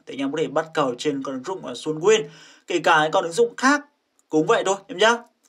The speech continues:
Đây là cái, à, phương pháp để anh em có thể chơi cái con ứng dụng Sunwin và anh em có thể, à, dùng cái mức vốn nhỏ để anh em kiếm lãi anh em ơi.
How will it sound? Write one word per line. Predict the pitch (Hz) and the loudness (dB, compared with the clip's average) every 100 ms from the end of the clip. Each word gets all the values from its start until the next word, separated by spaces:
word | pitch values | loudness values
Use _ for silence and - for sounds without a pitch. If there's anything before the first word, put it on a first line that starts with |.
| - | -2
Đây | 190 | 2
là | 185 214 | 2 2
cái, | 214 208 202 | 0 0 2
à, | 196 190 185 180 180 175 175 170 - _ _ _ _ - | 6 6 6 4 4 2 0 -4 -8 _ _ _ _ -2
phương | 202 | 0
pháp | 208 269 269 | 4 2 2
để | 139 | -2
anh | |
em | 156 160 | -2 -2
có | |
thể | 180 123 120 | -2 -2 -4
chơi | - 170 156 156 | 2 4 4 4
cái | 170 165 | -4 -2
con | 160 | 0
ứng | 139 | 0
dụng | 135 - | -4 -6
Sunwin | - 170 180 226 233 - _ | -6 -8 0 4 4 0 _
và | 131 | -8
anh | 139 | -4
em | 151 151 | -4 -4
có | 175 | -4
thể, | 123 | -2
à, | 120 120 123 123 | -4 -6 -6 -6
dùng | 127 131 120 | -6 -8 -6
cái | 147 147 | -8 -8
mức | 170 - | -10 -8
vốn | 131 156 | -8 0
nhỏ | 196 135 - | 0 0 -4
để | 120 | -10
anh | 131 | -8
em | 143 | -8
kiếm | 135 139 135 | -8 -8 -4
lãi | 123 | -4
anh | 156 | -2
em | 156 | 0
ơi. | 170 | 0